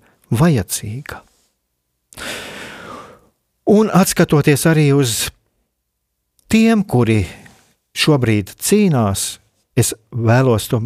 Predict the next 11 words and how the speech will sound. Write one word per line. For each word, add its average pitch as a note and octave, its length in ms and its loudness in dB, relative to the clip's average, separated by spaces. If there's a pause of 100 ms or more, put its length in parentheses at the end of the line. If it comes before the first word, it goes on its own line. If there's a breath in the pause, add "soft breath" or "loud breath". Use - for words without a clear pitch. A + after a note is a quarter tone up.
(160)
arī A#2 240 2
noslēgt C3 480 0
šo G#2+ 240 0
raidījumu A2+ 640 0
ar G2+ 100 -2
to, G#2+ 140 0
ko - 180 -2
jau F#2+ 160 0
es F#2+ 220 -2
esmu B2+ 400 0
jau G#2+ 440 -2